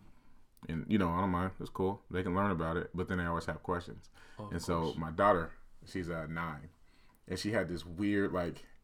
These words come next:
Speaker 1: her interpretation from everything that she heard of how the earth was created.
Speaker 2: Mm.
Speaker 1: And we were just sitting in the kitchen, I'm cooking, and my kids in there, we're talking,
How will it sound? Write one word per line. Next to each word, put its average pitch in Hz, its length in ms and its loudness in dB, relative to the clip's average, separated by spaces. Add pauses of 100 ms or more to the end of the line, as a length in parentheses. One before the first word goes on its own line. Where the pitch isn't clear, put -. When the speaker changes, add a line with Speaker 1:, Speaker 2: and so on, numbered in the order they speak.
(920)
Speaker 1:
her 139 160 10
interpretation 127 500 6
from 101 100 2
everything 110 240 4
that 101 120 0
she 101 120 -2
heard 85 380 0
of 92 120 -6
how 95 140 -2
the 87 60 -2
earth 85 200 -2
was 76 100 -10
created. - 380 -8
Speaker 2:
Mm. 104 580 -4
Speaker 1:
And 92 120 0
we 98 100 6
were 95 60 6
just 92 140 -2
sitting 98 140 4
in 95 60 0
the 90 60 0
kitchen, 95 300 0
I'm 80 100 -2
cooking, 101 320 0
and 82 300 -2
my 82 100 -4
kids 95 260 0
in 95 100 0
there, 90 100 0
we're 90 100 0
talking, 95 440 0